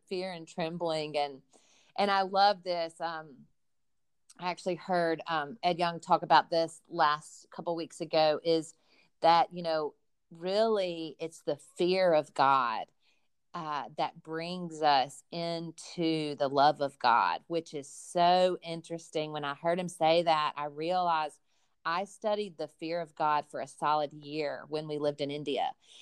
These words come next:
And then after that study is when I went into John fifteen, and I studied John fifteen for, like, almost a year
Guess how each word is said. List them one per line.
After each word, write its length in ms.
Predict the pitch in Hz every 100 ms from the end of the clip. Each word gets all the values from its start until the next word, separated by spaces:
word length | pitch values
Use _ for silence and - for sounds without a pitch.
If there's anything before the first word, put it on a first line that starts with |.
| - -
And 200 | 170 170
then 280 | 180 170 160 _ -
after 480 | 165 196 - 226 202
that 300 | 180 185 -
study 540 | - 190 226 180 151 160
is 100 | 156
when 140 | 160
I 80 | 156
went 200 | 156 160
into 280 | 156 156 160
John 300 | - 151 151
fifteen, 560 | 147 - - 196 156
and 100 | 143
I 60 | 151
studied 400 | 160 185 175 165
John 240 | 180 170 175
fifteen 540 | 175 180 - 185 196
for, 140 | 175
like, 160 | 139 120
almost 360 | 127 127 117 -
a 60 |
year 460 | 113 - 92 62